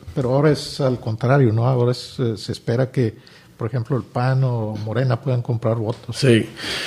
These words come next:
Speaker 2: Pues sí, se ha dicho muchas cosas del pri, pero también yo creo que falta también decir que el Boulevard Hidalgo lo hizo el pri, que el Boulevard Morelos lo hizo el pri,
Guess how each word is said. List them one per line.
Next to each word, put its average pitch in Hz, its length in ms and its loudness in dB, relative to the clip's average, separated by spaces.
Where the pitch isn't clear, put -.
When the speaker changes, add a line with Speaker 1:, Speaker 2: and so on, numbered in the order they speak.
Speaker 2:
Pues 208 160 10
sí, 226 160 8
se 226 100 10
ha 226 60 10
dicho 247 240 8
muchas 233 320 6
cosas 220 320 8
del 175 180 8
pri, 175 200 6
pero 180 280 8
también 147 720 10
yo 139 160 10
creo 156 160 8
que 147 100 6
falta 131 360 2
también 123 300 6
decir 120 320 6
que - 100 2
el 123 40 8
Boulevard 107 340 8
Hidalgo 110 260 6
lo 107 80 6
hizo 104 120 4
el 98 80 4
pri, 98 180 0
que 113 100 2
el 110 40 8
Boulevard 104 300 8
Morelos 110 380 8
lo 107 80 6
hizo 113 140 6
el 101 80 6
pri, 113 380 6